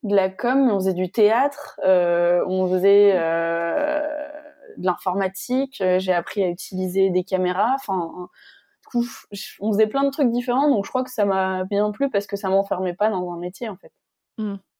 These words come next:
Speaker 2: Ouais, ouais, finalement,
Speaker 1: Et, euh,
Speaker 2: c'était, tu trouverais, c'est comme si t'explorais des choses, euh,
Speaker 1: Ouais.
Speaker 2: plutôt que de, parce que on peut imaginer quand même, euh, du coup, t'avais quel âge vers dix-huit ans ?
Speaker 1: J'avais,
Speaker 2: Euh,
Speaker 1: là, j'avais vingt ans, du coup.
Speaker 2: Ouais,
Speaker 1: J'avais
Speaker 2: à
Speaker 1: vingt
Speaker 2: vingt
Speaker 1: ans.
Speaker 2: ans.
Speaker 1: Ouais.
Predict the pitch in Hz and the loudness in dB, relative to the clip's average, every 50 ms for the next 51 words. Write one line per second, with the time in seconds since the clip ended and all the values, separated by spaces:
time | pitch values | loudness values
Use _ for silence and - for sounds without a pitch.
0 | _ _ - 180 180 175 175 170 175 - 175 175 185 185 185 175 170 - - 170 | _ _ -10 -8 -6 -6 -6 -8 -8 -6 -6 -4 -4 -4 -4 -6 -6 -6 -6 -6
1 | 160 160 160 - - - 175 - - - 202 190 175 180 190 196 196 - 190 185 | -6 -6 -8 -10 -14 -16 -14 -14 -12 -10 -10 -8 -6 -4 -4 -6 -6 -8 -10 -10
2 | 180 180 - - 175 - 180 175 - - - 190 185 185 170 170 170 - - 208 | -10 -8 -10 -10 -10 -10 -12 -12 -12 -10 -8 -6 -6 -6 -6 -6 -6 -6 -6 -6
3 | 214 214 208 180 175 170 240 240 233 202 208 180 175 - 185 175 170 170 170 165 | -6 -6 -4 -2 2 2 2 2 2 -2 -6 -10 -10 -8 -8 -8 -8 -6 -6 -6
4 | 160 160 160 156 156 - - - - - - _ _ - - - 196 175 175 175 | -6 -4 -6 -6 -8 -12 -20 -20 -20 -20 -20 _ _ -16 -10 -6 -4 -2 -2 -2
5 | 175 170 175 175 - 196 190 185 190 196 185 190 208 214 - 196 185 190 214 208 | -2 -4 -6 -6 -8 -6 -6 -4 -4 -4 -4 -4 -6 -6 -6 -6 -4 -4 -4 -4
6 | 180 170 160 160 160 165 165 - - - 202 170 160 156 180 175 196 196 175 165 | -4 -4 -6 -6 -6 -8 -10 -14 -12 -10 -8 -8 -8 -8 -6 -6 -6 -6 -6 -8
7 | 160 160 165 160 170 180 185 - 247 285 294 - - 214 214 208 208 202 190 175 | -10 -8 -8 -10 -10 -10 -10 -10 -12 -12 -12 -10 -2 2 6 6 6 6 4 0
8 | 208 233 254 262 247 220 233 254 285 262 220 214 214 214 208 214 240 240 233 254 | 0 0 0 2 2 2 2 2 4 4 4 6 6 4 4 4 0 0 0 0
9 | 220 208 208 180 - - - - - - _ _ _ - - 202 196 196 202 214 | 0 0 0 -2 -4 -8 -16 -20 -20 -20 _ _ _ -4 2 4 4 6 6 6
10 | 208 202 196 190 196 180 - 233 240 240 214 - 185 180 - | 6 4 4 4 2 0 0 -2 -4 -6 -6 -2 -2 -2 -2